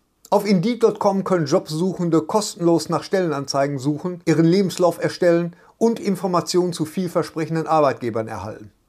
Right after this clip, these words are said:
Und für Unternehmen ist Indeed der ideale Partner, um mit leistungsstarken Tools schnell und einfach neue, interessante Mitarbeiter zu finden.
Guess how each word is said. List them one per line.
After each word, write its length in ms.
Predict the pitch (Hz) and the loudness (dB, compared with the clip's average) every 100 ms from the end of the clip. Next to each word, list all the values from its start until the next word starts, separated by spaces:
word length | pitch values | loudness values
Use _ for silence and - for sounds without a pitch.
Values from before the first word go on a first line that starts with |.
| _ _ | _ _
Und 120 | - 143 | -6 2
für 140 | 220 | 4
Unternehmen 500 | 226 226 233 269 254 | 6 4 4 2 0
ist 160 | 220 - | -4 -2
Indeed 560 | 202 170 214 214 160 | 0 2 0 -4 -2
der 120 | 175 170 | 0 0
ideale 420 | 170 214 240 240 | 2 2 2 0
Partner, 420 | 208 208 185 170 | 0 0 0 -2
um 140 | 175 | -2
mit 120 | 170 147 | -2 0
leistungsstarken 760 | 170 214 226 214 - 175 170 | 0 0 -4 -6 -2 -2 -4
Tools 500 | - 190 180 170 151 | -6 -2 -2 -2 -8
schnell 320 | - 185 214 220 | -4 0 2 2
und 140 | 196 | 0
einfach 460 | 160 170 165 170 156 | -2 -2 -2 -4 0
neue, 280 | 151 170 | 2 2
interessante 600 | 156 151 120 117 147 139 135 | 0 -4 -10 -8 -8 -6 -6
Mitarbeiter 540 | 139 139 110 120 120 | -6 -6 -6 -6 -8
zu 140 | 117 | -12
finden. 520 | 139 170 139 107 104 | -6 -4 -4 -6 -12